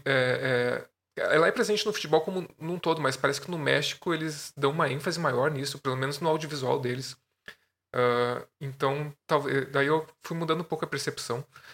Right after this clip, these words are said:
Mas, cara, eu, eu gosto de, cara, eu, eu gosto muito desse filme também, cara. Eu gosto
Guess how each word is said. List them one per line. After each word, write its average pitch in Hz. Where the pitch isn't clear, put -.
Mas, 127
cara, 160
eu, 131
eu 143
gosto 143
de, -
cara, 226
eu, 127
eu 139
gosto 156
muito 311
desse 247
filme 165
também, 127
cara. 135
Eu 127
gosto 131